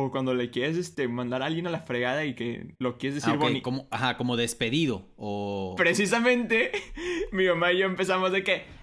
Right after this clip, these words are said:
Speaker 1: "¡Despedidos! ¡Despedidos!" <laughs>
Speaker 2: Ah, es que esa frase también es muy buena.
Speaker 1: Me da
Speaker 2: De que,
Speaker 1: demasiada
Speaker 2: "¡Ah, despedida!"
Speaker 1: ¡Despedidos! Entonces me da
Speaker 2: Sí.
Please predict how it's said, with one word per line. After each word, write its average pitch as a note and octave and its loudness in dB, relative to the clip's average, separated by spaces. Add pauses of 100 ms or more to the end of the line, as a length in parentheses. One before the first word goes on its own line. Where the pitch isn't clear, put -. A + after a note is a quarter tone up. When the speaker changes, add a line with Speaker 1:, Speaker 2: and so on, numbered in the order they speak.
(120)
Speaker 1:
"¡Despedidos! A#3+ 2
¡Despedidos!" D4 2
<laughs> - -4 (640)
Speaker 2:
Ah, B2+ -2
es C3 -4
que C3 -8
esa A#2+ -4
frase B2 -4
también A#2 -4
es A#2+ -2
muy A#2+ 0
buena. B2+ -2 (400)
Speaker 1:
Me A3+ 0
da G#3+ 6
Speaker 2:
De A#3 4
que, A#3+ -2
Speaker 1:
demasiada A3 6
Speaker 2:
"¡Ah, - -6 (160)
despedida!" C4+ 2 (460)
Speaker 1:
¡Despedidos! D#4+ 0
Entonces G#3+ 2
me A3+ 4
da A3 6
Speaker 2:
Sí. A3 2